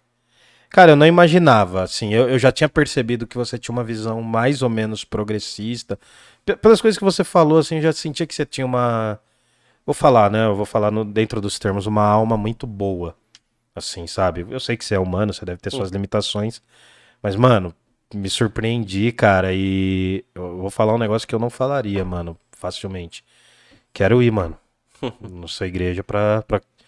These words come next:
Speaker 1: conhecer um pouco, assim. Eu não sou muito, eu não sou muito de ir sempre, mas quero aprender mais contigo, cara.
Speaker 2: Lógico, obrigado, fico
Speaker 1: Porra.
Speaker 2: feliz aí de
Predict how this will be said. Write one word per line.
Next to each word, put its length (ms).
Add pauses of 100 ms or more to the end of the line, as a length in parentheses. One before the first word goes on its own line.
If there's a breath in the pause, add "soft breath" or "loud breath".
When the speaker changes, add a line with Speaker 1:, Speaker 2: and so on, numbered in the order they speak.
(220 soft breath)
Speaker 1:
conhecer 480
um 80
pouco, 580
assim. 640 (500 soft breath)
Eu 80
não 100
sou 220
muito, 560 (240)
eu 100
não 120
sou 180
muito 360
de 180
ir 560
sempre, 520
mas 480 (600 soft breath)
quero 180
aprender 340
mais 200
contigo, 420
cara. 220
Speaker 2:
Lógico, 280
obrigado, 400
fico 240
Speaker 1:
Porra. 560
Speaker 2:
feliz 320
aí 120
de 160